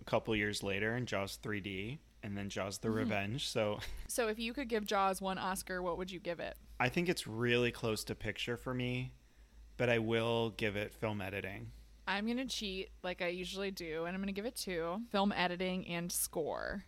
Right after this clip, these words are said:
Speaker 2: for John Williams. It's iconic.
Speaker 1: The score overall, not even just the,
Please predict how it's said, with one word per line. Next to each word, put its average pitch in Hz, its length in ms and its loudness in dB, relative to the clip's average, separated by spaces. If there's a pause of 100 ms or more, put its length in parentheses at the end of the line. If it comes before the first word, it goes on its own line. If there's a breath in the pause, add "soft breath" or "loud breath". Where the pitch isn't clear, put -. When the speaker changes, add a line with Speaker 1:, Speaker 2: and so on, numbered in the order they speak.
(100)
Speaker 2:
for 190 160 0
John 180 240 2
Williams. 160 680 -2 (100)
It's 226 160 -2
iconic. 254 880 2 (160)
Speaker 1:
The 131 100 0
score 170 380 4
overall, 113 640 6 (140)
not 127 440 4
even 139 320 2
just 120 400 0
the, 98 480 -2